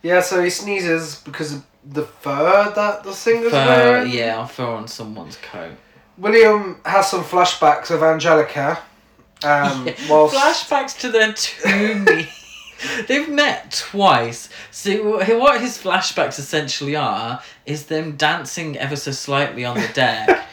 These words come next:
Speaker 1: <laughs>
Speaker 2: but also her carrying laundry.
Speaker 1: Yeah, every scene they've shared together so far.
Speaker 2: Yeah, that's it.
Speaker 1: So, the singer, um, no, she's, yeah, she treats us to another rendition of Holding Me.
Speaker 2: She does.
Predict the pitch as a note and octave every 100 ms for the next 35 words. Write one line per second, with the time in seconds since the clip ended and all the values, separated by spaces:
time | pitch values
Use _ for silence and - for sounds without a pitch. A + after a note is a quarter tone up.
0 | - - - - E3 E3+ F3+ G#3+ G#3 G#3
1 | G#3 G3+ - - F3+ D#3+ D#3+ D#3+ D#3 C#3
2 | C3 C3+ D#3 E3+ E3 G3+ G#3 G3 - G3+
3 | G3+ G3 G#3+ F#3+ D3+ - D3+ C#3 D#3 B2
4 | - B2+ B2+ B2+ E3+ E3+ E3 - C3 A#2
5 | - B2+ D2 D#3+ - - - _ _ _
6 | _ _ _ _ - - G#3 G3+ F#3+ -
7 | _ _ _ _ _ _ _ _ _ E3+
8 | D#3+ A3+ B3 A#3+ A3 G#3 F#3 E3+ E3 D#3+
9 | C#3+ C3 D3+ C3+ - _ - A#2 - D#3+
10 | F3 F3+ C3+ - - - F#3 A#3+ G#3+ -
11 | A3+ F3+ F#3 F#3+ F3+ E3 D3+ D#3 D#3 D#3
12 | D3+ C3+ D3+ D3 B2+ A2 B2 F3+ - C#3+
13 | B2+ B2+ B2 C3 D#3 - -